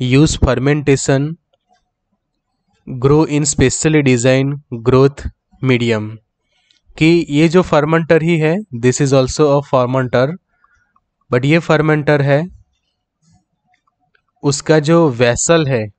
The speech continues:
वो कौन से मटेरियल का है, ग्लास वेसल है। तो जिसके अंदर हम जो भी फर्मेंटेशन मीडिया सेट किया है वो ईजीली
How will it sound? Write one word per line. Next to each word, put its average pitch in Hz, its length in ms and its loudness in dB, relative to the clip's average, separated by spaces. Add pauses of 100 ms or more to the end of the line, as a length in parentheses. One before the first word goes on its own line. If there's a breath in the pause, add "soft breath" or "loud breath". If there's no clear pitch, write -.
(140)
वो 135 220 2
कौन 135 220 2
से 160 200 0
मटेरियल 139 400 0
का 127 140 0
है, 147 180 2
ग्लास 131 560 0
वेसल 113 380 -4
है। 104 220 -10 (1700 soft breath)
तो 127 60 -2
जिसके 127 360 0
अंदर 156 260 2
हम 156 240 0
जो 131 200 0
भी 147 180 0
फर्मेंटेशन 143 680 0
मीडिया 120 400 0
सेट 147 360 -2
किया 131 220 0
है 160 240 0 (520 soft breath)
वो 143 220 4
ईजीली 160 560 2